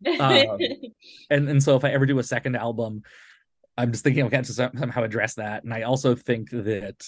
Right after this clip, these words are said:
Speaker 2: uh, that idea is going to, if I ever do a second album, is gonna,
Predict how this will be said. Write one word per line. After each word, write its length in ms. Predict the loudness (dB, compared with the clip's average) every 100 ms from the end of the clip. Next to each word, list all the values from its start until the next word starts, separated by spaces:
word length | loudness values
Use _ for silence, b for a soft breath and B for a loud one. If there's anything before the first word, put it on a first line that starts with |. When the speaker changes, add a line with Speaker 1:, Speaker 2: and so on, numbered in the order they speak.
| -20 -12
Speaker 2:
uh, 400 | -10 -10 -10 -14 -18 _ -10
that 340 | -2 0 0 -4 _ _ -8
idea 460 | -6 -4 -2 -2
is 160 | -4 -6
going 200 | -6 -6
to, 100 | -6
if 120 | -2
I 40 | -2
ever 100 | 0
do 120 | -2
a 40 | -2
second 300 | -2 -4 -6
album, 260 | -8 -10
is 80 | -10
gonna, 400 | -10 -8 -10 -12